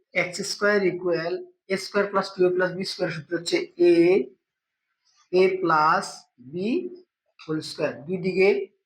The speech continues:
স্কয়ার বাদ গেলে থাকতেছে x is equal to root over six plus root over five।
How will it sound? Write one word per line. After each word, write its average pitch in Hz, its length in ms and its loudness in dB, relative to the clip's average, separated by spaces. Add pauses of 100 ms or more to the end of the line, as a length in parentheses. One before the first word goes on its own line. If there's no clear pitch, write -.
(140)
স্কয়ার 170 360 2 (100)
বাদ 175 140 4 (100)
গেলে 170 220 -6
থাকতেছে - 320 -18 (200)
x 170 40 -16 (120)
is 165 100 -20
equal 165 280 -10
to 165 60 -16 (100)
root 151 220 -8
over 156 160 -2 (160)
six 151 140 -10 (160)
plus 151 200 0 (120)
root 135 220 -10
over 170 200 2 (440)
five। 117 240 -2